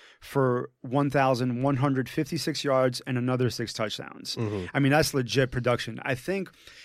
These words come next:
Speaker 1: you know, what he's done in his career that's allowed him to, you know, play at this level is that,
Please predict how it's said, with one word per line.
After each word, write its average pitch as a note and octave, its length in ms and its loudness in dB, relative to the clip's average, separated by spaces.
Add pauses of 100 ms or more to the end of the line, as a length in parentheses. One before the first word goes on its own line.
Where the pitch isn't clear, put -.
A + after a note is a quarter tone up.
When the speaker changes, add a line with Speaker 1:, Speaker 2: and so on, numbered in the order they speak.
(100)
Speaker 1:
you D#3+ 60 0
know, C#3+ 120 4
what B2+ 320 2
he's E3+ 360 -2
done C#3 240 0
in C3+ 80 2
his C3+ 220 4
career C3 340 4
that's B2 220 2
allowed A#2+ 400 2
him A#2+ 280 0
to, A2 420 0 (300)
you B2+ 60 0
know, A#2+ 100 4
play C3 220 -2
at C3 100 2
this A2+ 160 -6
level C3 340 0
is A#2+ 160 -2
that, A#2 280 -4